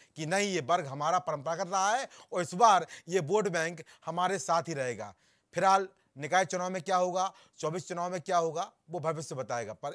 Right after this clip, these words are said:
एक बात तो साफ है कि इस बार लड़ाई बड़ी दिलचस्प है, चाहे वर्गों को लेकर हो,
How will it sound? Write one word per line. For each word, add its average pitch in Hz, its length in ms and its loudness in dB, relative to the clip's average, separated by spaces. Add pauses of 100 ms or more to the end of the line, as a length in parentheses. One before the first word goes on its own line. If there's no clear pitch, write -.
एक 254 200 2
बात 208 200 2
तो 185 60 -6
साफ 156 400 -2
है 110 120 -18 (460)
कि 160 60 -4
इस 123 100 -6
बार 190 180 2
लड़ाई 160 340 2
बड़ी 147 220 -4
दिलचस्प 123 480 -10
है, 190 100 -12 (420)
चाहे 147 240 0
वर्गों 131 340 -4
को 196 100 -6
लेकर 185 280 -4
हो, 196 140 -12